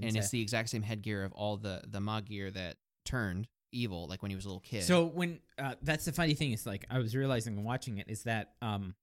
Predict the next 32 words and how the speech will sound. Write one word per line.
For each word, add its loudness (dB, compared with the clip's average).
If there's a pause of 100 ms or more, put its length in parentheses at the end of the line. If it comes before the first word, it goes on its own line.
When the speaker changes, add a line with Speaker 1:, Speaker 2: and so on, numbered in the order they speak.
(180)
Speaker 2:
the, 2 (200)
I -2
mean, 2
this -2
is -4
obvious 0
before, -4
but -4
the, 0 (220)
the 0 (140)
Humagear 2
that 0 (160)
were -2
part 2
of -2
Daybreak 2
Incident -2
and 0
all 2
that -2
stuff, -2 (360)
they 4 (140)
didn't 0
look 4
like 0
the -8
Trilobites. 0 (340)
Speaker 1:
Right. -4 (160)
Speaker 2:
'Cause 0
they 4
have, 4
like, 0